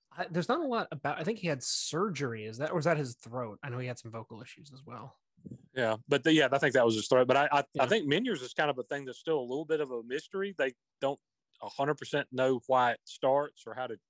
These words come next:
Speaker 2: treat it real well, like they do steroids and, uh, various other things. But it just, like, your hear-, your hearing just, just comes and,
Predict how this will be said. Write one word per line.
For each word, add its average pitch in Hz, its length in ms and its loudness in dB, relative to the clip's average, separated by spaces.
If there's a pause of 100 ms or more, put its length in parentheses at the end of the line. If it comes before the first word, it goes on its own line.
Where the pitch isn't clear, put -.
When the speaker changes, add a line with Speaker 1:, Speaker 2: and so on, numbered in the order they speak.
(260)
Speaker 2:
treat 131 200 -4
it - 180 -2
real 151 220 4
well, 160 280 4
like 139 200 0
they 127 100 -4
do 131 220 -2
steroids 143 880 0
and, 104 260 -14 (720)
uh, - 340 -10
various 135 400 6
other 131 220 8
things. 135 520 2
But 113 200 4 (120)
it 120 120 -8
just, 127 280 -2
like, 123 200 0
your 123 80 0
hear-, 147 160 -2
your 135 260 2
hearing 143 300 0
just, 123 200 -8 (220)
just - 200 -18
comes 127 380 -2
and, 113 320 -8